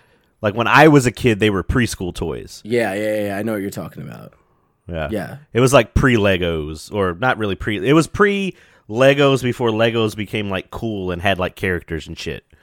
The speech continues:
Speaker 2: They were kinda like the, the stubby little plastic toys. I mean, they still have 'em around.
Speaker 1: Yeah, you could, you'd have the bus where you could put all your little characters in and all that
Speaker 2: Mm-hmm.
Speaker 1: shit.
Speaker 2: Yeah, yeah, yeah.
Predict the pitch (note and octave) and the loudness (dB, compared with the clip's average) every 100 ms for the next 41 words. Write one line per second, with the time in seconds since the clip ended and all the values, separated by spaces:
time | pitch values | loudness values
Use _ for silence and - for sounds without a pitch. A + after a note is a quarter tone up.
0 | _ _ - B2 D3 C#3+ D#3+ D#3+ D3 C#3+ | _ _ -6 2 2 4 4 6 4 2
1 | C#3+ C3 A#2+ G#2 - - C#3+ C3+ C3+ C3 | 2 2 2 0 -6 0 2 4 4 2
2 | G#2+ - A#2 A#2 C3+ - C#3+ D3 D3 D3 | 0 -2 -2 -2 -4 -2 0 2 0 0
3 | D3+ D#3 E3 D#3 A2 A2+ G2 F2 F2+ D#2+ | 2 2 0 -2 -2 -2 -4 -8 -10 -10
4 | B1+ - - _ _ _ - G2+ F#2 F2+ | -12 -18 -20 _ _ _ -8 -4 -2 0
5 | B2 C3+ C3+ C3+ C#3+ C3 A2 A2 A2+ A2+ | 0 2 2 2 2 2 0 2 2 2
6 | G#2+ G#2+ G#2 G#2+ A2 G2+ G2 G2 F#2+ - | -4 -4 -4 -4 -2 0 0 0 -2 -2
7 | F#2+ F2+ F#2+ F2+ F#2 F2+ F2+ F#2 B2 B2+ | -4 -4 -6 -4 -4 -4 -6 -2 0 0
8 | B2+ B2 _ _ - A#2 A2+ G#2 E2+ D#2+ | -2 -4 _ _ -8 -2 -2 -2 -6 -10